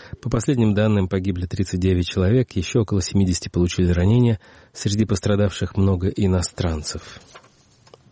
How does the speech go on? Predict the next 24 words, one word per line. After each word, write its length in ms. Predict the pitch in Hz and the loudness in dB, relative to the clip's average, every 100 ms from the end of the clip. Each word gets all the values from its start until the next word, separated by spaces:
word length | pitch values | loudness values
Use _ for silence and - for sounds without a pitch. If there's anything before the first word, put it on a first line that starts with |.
| _ _ - - - - - - - - | _ _ -20 -20 -20 -20 -20 -20 -20 -10
В 120 | - | -4
Сомали 380 | - 113 151 151 | 0 2 2 0
жертвами 420 | 95 90 - 87 | -2 -4 -4 -4
нападения 560 | 87 95 92 117 107 | -2 -2 0 2 2
на 200 | 90 92 | 2 0
заминированном 720 | 87 90 98 113 131 131 131 | 0 0 2 4 4 4 2
автомобиле 600 | 127 - 120 120 104 82 78 | 0 0 0 2 2 -2 -4
стали 320 | - 92 98 | -4 -2 0
не 120 | 95 | 2
менее 300 | 95 104 107 | 2 2 0
трех 240 | - 98 | -2 -4
человек. 480 | 87 - 98 82 - - - - - - _ | -2 -2 0 -2 -6 -16 -20 -20 -20 -20 _
Полиция 520 | 104 107 120 - 113 | -2 0 -2 0 -2
П-, 180 | - 127 - | 0 -2 2
Могадишо 640 | 113 107 107 113 120 98 | 2 4 2 0 -2 -4
сообщила 460 | - 98 - 123 110 | -4 -4 0 2 2
журналистам, 640 | 104 104 98 113 - 104 | 2 2 2 0 -2 -6
что 240 | - - | -4 0
нападению 640 | 101 98 90 85 113 123 123 | 0 2 0 2 2 4 2
подверглась 640 | - 90 95 110 107 101 | 0 -2 0 0 -2 -2
основная 500 | 98 - 92 95 113 | -4 -2 2 4 4
база 360 | 107 98 110 104 | 2 2 0 2
миротворческого 760 | 101 92 - 104 - - - 90 | 0 -2 -2 -2 -2 -8 -4 -2
контингента 680 | 98 90 92 90 104 101 | 0 0 0 2 2 2